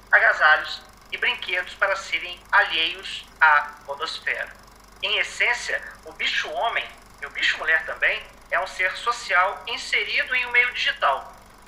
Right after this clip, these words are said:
O meio digital, através das redes sociais, privilegia ainda mais os entrelaçamentos de relações e a construção do conhecimento de forma coletiva.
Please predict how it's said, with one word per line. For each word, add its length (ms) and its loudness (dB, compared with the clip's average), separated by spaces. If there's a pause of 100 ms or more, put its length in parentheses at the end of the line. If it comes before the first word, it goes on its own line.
(180)
O 80 -10
meio 200 2
digital, 640 0 (300)
através 720 2
das 200 0
redes 280 -8
sociais, 580 0 (340)
privilegia 540 0
ainda 220 2
mais 260 6
os 100 -8
entrelaçamentos 960 2
de 100 -8
relações 640 -2
e 20 2
a 120 4
construção 500 -6
do 80 -14
conhecimento 460 0
de 80 -8
forma 220 2
coletiva. 520 0